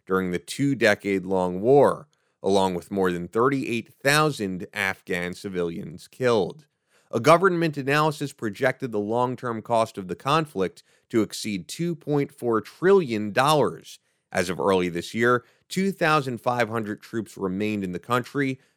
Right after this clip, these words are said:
though the force was bolstered by more than eighteen thousand contractors.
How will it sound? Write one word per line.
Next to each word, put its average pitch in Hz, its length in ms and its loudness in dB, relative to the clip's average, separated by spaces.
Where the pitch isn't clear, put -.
though 104 140 4
the 90 100 -2
force 101 420 -2
was 92 140 -6
bolstered 101 720 0
by 104 140 0
more 95 260 0
than 98 280 -4
eighteen 92 500 -8
thousand 85 720 -6
contractors. 101 1120 0